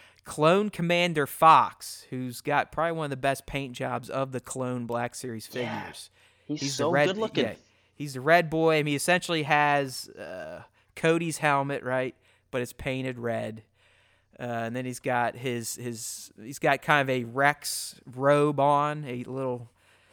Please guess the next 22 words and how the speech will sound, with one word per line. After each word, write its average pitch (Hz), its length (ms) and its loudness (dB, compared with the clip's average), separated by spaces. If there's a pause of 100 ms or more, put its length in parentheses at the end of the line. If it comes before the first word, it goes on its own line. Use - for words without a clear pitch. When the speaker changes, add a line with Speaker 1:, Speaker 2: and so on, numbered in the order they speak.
(220)
Speaker 1:
not 160 120 -4
a 123 40 0
robe, 123 400 0
what 135 120 -2
is 117 40 -2
that? 107 160 -6
Like 131 120 -4
a 107 60 -8
skirt 170 480 4
almost. 127 760 -2
Speaker 2:
A - 60 -8
butt 113 360 4
cape. 127 260 -4 (480)
Speaker 1:
Yeah, 165 160 6
butt 147 300 6
cape 160 300 2
like 131 180 0
Rex, 139 480 0
the 131 160 -8
Rex 139 280 0
figure 123 320 -2
has. 120 500 0